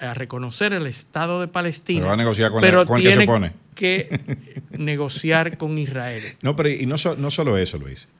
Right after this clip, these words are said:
Speaker 2: Eh, planteábamos la semana pasada también que eso de reconocer un Estado palestino, la comunidad internacional tiene que ser cuidadosa.
Speaker 1: Sí.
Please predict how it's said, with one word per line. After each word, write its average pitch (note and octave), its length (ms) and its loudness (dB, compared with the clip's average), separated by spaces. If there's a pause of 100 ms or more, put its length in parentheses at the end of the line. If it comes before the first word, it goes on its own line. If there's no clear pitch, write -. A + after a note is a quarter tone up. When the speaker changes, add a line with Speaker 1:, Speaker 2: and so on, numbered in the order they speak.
(880)
Speaker 2:
Eh, G#2+ 260 0
planteábamos B2+ 540 2
la A2 80 0
semana G2+ 380 -4
pasada F2 340 -6
también D#2 320 -8 (540)
que A2+ 320 0
eso D#3 180 -4
de B2 160 -2
reconocer G2+ 480 -4
un G2 60 -2
Estado E2+ 320 -6
palestino, D2 460 -12 (720)
la G#2+ 140 0
comunidad G2+ 280 -2
internacional A#2 440 -2
tiene G#2+ 180 -4
que F2 80 -6
ser F2 160 -6
cuidadosa. F2 500 -4 (360)
Speaker 1:
Sí. - 60 -20